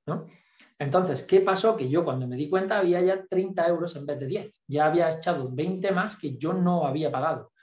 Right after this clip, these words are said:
Por lo tanto, en este caso, yo, ¿qué diría cualquier otra persona? Para, no eches más porque tú no has pagado eso, eso no es tuyo, no lo has pagado, no has hecho algo para obtener eso.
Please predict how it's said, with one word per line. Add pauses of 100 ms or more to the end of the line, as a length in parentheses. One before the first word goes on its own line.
(100)
Por
lo
tanto,
en
este
caso,
yo, (320)
¿qué
diría
cualquier
otra
persona? (480)
Para,
no
eches
más
porque
tú
no
has
pagado
eso,
eso
no
es
tuyo,
no
lo
has
pagado,
no
has
hecho
algo (260)
para
obtener
eso.